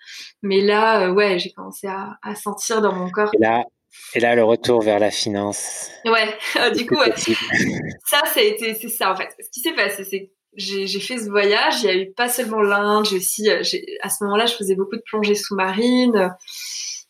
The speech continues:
Speaker 1: Euh, donc j'avais fait pas mal de, de plongées, euh, et, euh,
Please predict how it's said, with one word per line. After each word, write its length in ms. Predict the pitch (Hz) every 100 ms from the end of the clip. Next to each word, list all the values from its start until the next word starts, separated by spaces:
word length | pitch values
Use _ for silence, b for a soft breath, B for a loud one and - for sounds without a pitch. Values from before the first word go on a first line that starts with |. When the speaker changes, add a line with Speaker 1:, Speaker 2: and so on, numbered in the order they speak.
| _ 214
Speaker 1:
Euh, 340 | 196 180 175
donc 100 | 190
j'avais 160 | 180 185
fait 120 | 196
pas 120 | 202
mal 180 | 208 208
de, 180 | 190 185
de 180 | 180
plongées, 800 | 180 - 208 190 233 240 233 233
euh, 220 | 196 175 180 180 B B B _
et, 260 | 214 208 202
euh, 280 | 180 175